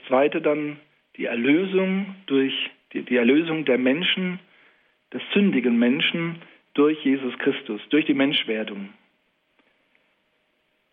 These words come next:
Die Theologie des Augustinus ist sehr paulinisch geprägt, also Augustinus interpretiert maßgeblich die Theologie des Paulus.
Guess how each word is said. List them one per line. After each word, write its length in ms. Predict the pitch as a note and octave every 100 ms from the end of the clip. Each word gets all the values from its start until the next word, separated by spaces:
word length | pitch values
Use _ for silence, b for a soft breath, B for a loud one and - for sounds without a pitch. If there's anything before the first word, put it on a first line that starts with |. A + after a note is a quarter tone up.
| _ _ _ _ _ _ _ _ _ _ _ _ _ _ _ -
Die 60 |
Theologie 480 | A#2+ D3 C3+ B2+ E3+
des 140 | F3+ - - - - _ _ _
Augustinus 580 | B2 B2 - G3 G3 E3
ist 120 | C#3 - - - - _ _ _ -
sehr 140 | C#3
paulinisch 580 | B2 A2+ A#2+ C#3+ F#3 D#3
geprägt, 540 | - A#2+ A#2+ C#3+ - -
also 300 | A#2+ A#2 A2 - B B B B B -
Augustinus 520 | B2 B2+ E3 E3+ D#3+ - - - - _ _ _ _ _ _ _
interpretiert 760 | D3+ C#3+ C#3 C3 - F3 D3+ - - - - _ _ _ _ _ _ -
maßgeblich 960 | C3 D3+ - C#3 C3+ B2+ A#2+ - - - _ _ _ _ _
die 80 | -
Theologie 420 | - B2 A#2 B2+
des 180 | A#2 -
Paulus. 400 | - A#2 C#3+ G3